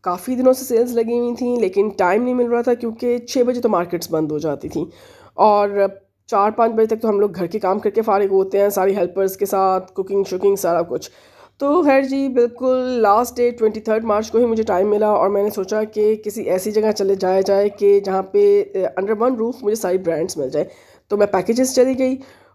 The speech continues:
और, अ, बस पैकेजेस में जाके फिर खाड़ी, अ, आइडियाज़, अम, और कहाँ अलकरम और लाइमलाइट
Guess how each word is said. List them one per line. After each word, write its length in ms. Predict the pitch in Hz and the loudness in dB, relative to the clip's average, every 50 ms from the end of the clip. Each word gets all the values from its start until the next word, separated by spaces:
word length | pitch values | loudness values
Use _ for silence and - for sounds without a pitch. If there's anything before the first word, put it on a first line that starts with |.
| _ _ - | _ _ -2
और, 400 | 190 190 190 196 196 196 196 190 | 0 2 2 4 4 2 0 0
अ, 560 | 190 196 190 190 185 185 185 185 185 185 202 | 0 0 0 2 2 2 2 2 2 0 0
बस 260 | 196 214 240 269 269 | 0 2 0 0 0
पैकेजेस 460 | 269 226 214 214 - 240 226 240 240 | 0 -2 -2 -2 -2 -2 -2 -2 0
में 100 | 233 233 | 0 0
जाके 520 | 220 220 202 208 208 208 - 220 220 220 220 | 0 2 0 0 -2 -2 2 2 4 4 4
फिर 360 | 226 240 208 208 208 202 185 - - - _ _ _ _ | 2 2 2 2 2 2 0 -2 -4 -10 _ _ _ _
खाड़ी, 880 | - 202 185 190 190 190 190 196 202 202 196 196 202 202 196 196 180 | -2 0 0 0 0 0 -2 -2 -2 -4 -4 -6 -6 -6 -6 -6 -6
अ, 380 | - - 175 175 180 185 - - - | -4 -4 -2 -2 0 -2 -2 0 2
आइडियाज़, 1080 | 180 180 185 190 208 208 196 190 190 190 196 202 214 214 220 220 214 - - - 196 | 2 2 2 2 2 2 2 2 2 2 2 0 0 0 -2 -4 -8 -10 -10 -6 -4
अम, 880 | 190 190 185 185 185 185 185 190 190 196 196 196 202 208 202 202 220 208 - - | -2 0 0 0 0 0 -2 -2 -2 -2 -2 -2 0 0 0 0 -2 -4 -4 -4
और 200 | 196 185 190 196 | 0 0 0 0
कहाँ 300 | 190 190 180 190 208 - - | -2 -4 -4 -2 -2 -2 0
अलकरम 800 | 175 185 185 185 214 196 208 202 202 202 202 208 208 214 262 254 262 _ _ _ _ _ _ _ _ _ _ _ | -2 -2 0 2 2 2 4 4 2 2 0 -4 -4 -6 -6 -8 -10 _ _ _ _ _ _ _ _ _ _ _
और 300 | 180 175 180 185 185 185 | -4 -2 0 0 0 2
लाइमलाइट 640 | 190 196 185 190 208 226 226 220 214 233 226 - - | 2 2 2 2 2 2 4 4 2 0 -2 -8 -16